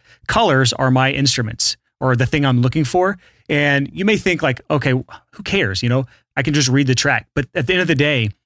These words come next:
every time you can f-, shave off just a fraction of a second or just a few seconds here or there,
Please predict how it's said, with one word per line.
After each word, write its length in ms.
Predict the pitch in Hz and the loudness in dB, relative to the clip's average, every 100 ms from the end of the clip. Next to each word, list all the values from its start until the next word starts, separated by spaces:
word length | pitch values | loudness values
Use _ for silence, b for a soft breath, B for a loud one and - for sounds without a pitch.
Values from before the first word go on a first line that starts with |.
| _ - | _ -4
every 220 | 160 208 | -2 0
time 200 | 220 196 | 0 0
you 60 | |
can 120 | 185 123 | 0 -2
f-, 260 | - - - | -4 -10 -4
shave 320 | - 170 151 | 0 0 2
off 260 | 143 147 - | 2 2 0
just 160 | 139 | -2
a 60 | 117 | -2
fraction 480 | - 139 135 - 139 | 0 0 0 0 0
of 60 | |
a 40 | 117 | 0
second 360 | - 127 135 | 0 0 0
or 40 | 113 | 0
just 160 | 113 | 0
a 60 | 117 | -2
few 160 | - 139 | -2 -2
seconds 380 | 143 123 131 | 0 -2 -2
here 180 | - 127 | 0 2
or 40 | 117 | 2
there, 320 | 117 127 | 2 0